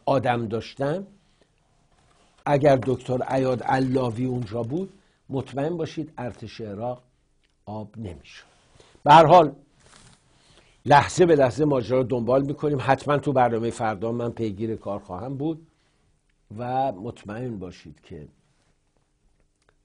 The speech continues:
این ماجرا در نهایت اگر با درایت اداره بشه، به نفع عراق، ایران و سوریه خواهد بود و شر رژیم اسد هم کنده خواهد شد.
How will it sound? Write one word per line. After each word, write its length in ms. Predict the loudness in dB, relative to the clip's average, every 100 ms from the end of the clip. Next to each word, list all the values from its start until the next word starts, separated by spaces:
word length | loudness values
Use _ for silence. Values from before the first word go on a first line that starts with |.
| _
این 240 | -2 0
ماجرا 640 | 0 -4 -8 -12 -12 -12 -8
در 240 | -4 -4
نهایت 880 | -2 -6 -4 -2 -2 0 0 -2 -14 _ _ _ _ _ -4
اگر 320 | 0 2 0
با 200 | 0 -2
درایت 800 | 0 0 2 2 2 0 0 -4
اداره 460 | -8 -8 -8 -8 -8
بشه، 500 | -10 -10 -4 -4 -6 -14 _ _ _
به 120 | -4
نفع 400 | -2 -4 -2 -2
عراق، 360 | 0 0 0 -4 _ _
ایران 360 | -10 -6 -4 -4
و 80 | -6
سوریه 400 | -8 -10 -8 -10
خواهد 300 | -10 -14 -14
بود 200 | -20 -20 _ _ _ _
و 80 | -12
شر 300 | -10 -6 -4
رژیم 540 | -2 -4 -6 -10 -12
اسد 360 | -12 -14 -14 -14
هم 120 | -14
کنده 380 | -14 -14 -14 -16
خواهد 320 | -20 -20 -20
شد. 220 | -20 -20